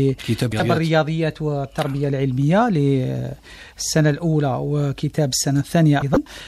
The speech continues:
Speaker 2: فأولًا هذا مضمون هذا الكتاب، آه، ي-، آه، هو يعكس ما، آه، جاء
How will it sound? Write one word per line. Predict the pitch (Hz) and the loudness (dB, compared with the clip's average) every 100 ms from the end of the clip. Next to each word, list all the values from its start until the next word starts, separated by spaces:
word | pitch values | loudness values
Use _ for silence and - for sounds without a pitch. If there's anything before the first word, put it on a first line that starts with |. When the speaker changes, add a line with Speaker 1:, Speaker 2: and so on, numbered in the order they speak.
| - | -20
Speaker 2:
فأولًا | - 196 196 185 175 160 170 160 151 151 226 240 233 226 180 | -2 2 4 4 2 0 -2 -2 -2 -2 0 2 2 2 2
هذا | 196 190 175 151 151 143 135 | 2 2 0 -2 -2 -2 -4
مضمون | 156 170 156 180 220 175 | 0 2 4 4 4 2
هذا | 180 180 | 0 -2
الكتاب، | 165 - 160 - 240 240 - - - - - - - | -4 -6 -4 0 -2 -2 -14 -20 -20 -20 -20 -16 -8
آه، | 156 151 143 170 | -4 -2 -4 -4
ي-، | 185 180 202 185 - - - | 0 2 2 -2 -18 -12 -4
آه، | 170 160 151 170 | -2 0 -2 -4
هو | - 185 180 | 0 4 4
يعكس | 208 220 208 208 - 254 277 _ - - - 170 | 4 2 0 -6 -6 -8 -10 _ -20 -20 -10 -2
ما، | 160 190 220 240 185 | 2 2 2 0 -4
آه، | 170 160 156 160 156 | -4 -4 -4 -6 -6
جاء | 131 190 202 220 233 277 | 2 4 4 4 0 0